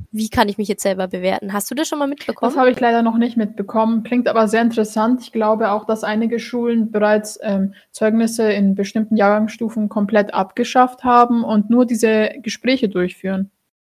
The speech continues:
Speaker 1: Ja, bei mir war's so, dass ich's eben an der Praktikumsschule gesehen hab, fand's mega interessant. Da hab ich so einen Bogen gesehen, weil in der ersten Klasse kannst du ja noch schwer Sachen schriftlich verbalisieren.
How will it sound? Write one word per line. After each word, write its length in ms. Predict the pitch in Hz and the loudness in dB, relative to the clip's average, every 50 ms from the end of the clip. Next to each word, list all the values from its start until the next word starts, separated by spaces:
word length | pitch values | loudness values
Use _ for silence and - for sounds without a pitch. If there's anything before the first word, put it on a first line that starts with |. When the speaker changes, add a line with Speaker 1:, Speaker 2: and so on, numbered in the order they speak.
| _ _ _ _ _ _ _ _ | _ _ _ _ _ _ _ _
Speaker 1:
Ja, 80 | 220 | 2
bei 100 | 226 262 | 4 4
mir 180 | 262 269 302 311 | 4 4 4 2
war's 200 | 339 349 320 - | 2 0 0 0
so, 140 | 339 320 320 | -2 -2 0
dass 200 | 302 294 - - | -2 -2 -2 -4
ich's 160 | 269 - - | -8 -8 -4
eben 200 | - 247 247 240 | -2 -2 -2 -2
an 80 | 233 226 | -2 -4
der 80 | 220 | -4
Praktikumsschule 720 | - - 269 - - 349 - 349 349 - 349 339 311 320 | -6 -6 -10 -10 -10 -10 -10 -8 -6 -4 -4 -4 -6 -6
gesehen 380 | 285 302 294 - 294 294 285 285 | -8 -8 -6 -6 -6 -6 -6 -6
hab, 180 | 302 294 - | -8 -8 -6
fand's 320 | - - 285 277 277 - - | -6 -6 -6 -6 -6 -6 -6
mega 240 | 277 285 285 285 269 | -6 -4 -2 -4 -4
interessant. 640 | 269 277 - 277 269 - - 262 277 294 294 - _ _ _ _ _ _ | -4 -6 -8 -10 -6 -4 -4 -4 -4 -6 -10 -14 _ _ _ _ _ _
Da 120 | 226 208 | 0 0
hab 80 | 233 262 | 2 0
ich 100 | 247 - | -2 -4
so 100 | - 226 | -6 -6
einen 120 | 226 214 | -8 -6
Bogen 340 | - - 208 247 - 285 254 | -2 -2 -2 0 -2 -4 -6
gesehen, 340 | 214 208 - 233 262 285 277 | -6 -4 0 0 0 2 2
weil 120 | 247 233 | 2 2
in 80 | 220 214 | 2 0
der 100 | 202 - | 0 0
ersten 300 | - 233 269 - 302 262 | 0 0 0 0 -2 0
Klasse 300 | - 262 262 254 302 269 | -2 -2 0 0 -2 -4
kannst 240 | - 254 247 240 | -4 -4 -4 -4
du 40 | - | -4
ja 40 | 240 | -4
noch 120 | 226 214 | -4 -4
schwer 280 | - - - 214 214 233 | -6 -4 -4 -2 -2 -2
Sachen 480 | 226 - 226 208 - 226 220 220 208 - | 0 -2 -4 -4 -4 -6 -6 -6 -8 -8
schriftlich 560 | - - - 247 220 - - 214 - - - - | -10 -6 -6 -6 -6 -4 -6 -6 -6 -8 -12 -6
verbalisieren. 720 | - - 185 185 190 185 190 185 - - 196 208 262 349 | -6 -4 -2 -2 -4 -4 -4 -6 -4 -2 -2 -2 -2 -6